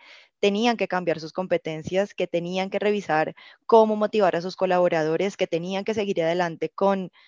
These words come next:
no solo como tú dices, empresarialmente hablando del negocio, sino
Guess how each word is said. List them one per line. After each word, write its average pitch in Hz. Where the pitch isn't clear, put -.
no 214
solo 202
como 233
tú 185
dices, 196
empresarialmente 190
hablando 196
del 220
negocio, 196
sino 214